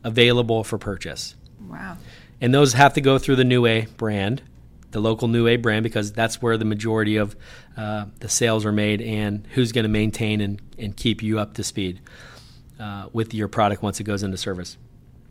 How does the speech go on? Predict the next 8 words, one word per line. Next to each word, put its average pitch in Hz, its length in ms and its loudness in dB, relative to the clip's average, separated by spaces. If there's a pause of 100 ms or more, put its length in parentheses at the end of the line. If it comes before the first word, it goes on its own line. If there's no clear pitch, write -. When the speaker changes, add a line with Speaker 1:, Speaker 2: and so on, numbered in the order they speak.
(200)
Speaker 1:
The 123 120 0
other 160 180 4
nice 131 180 4
piece - 380 -2 (400)
is 113 560 0 (400)
with 135 300 4
this 135 220 4
addition, 120 600 0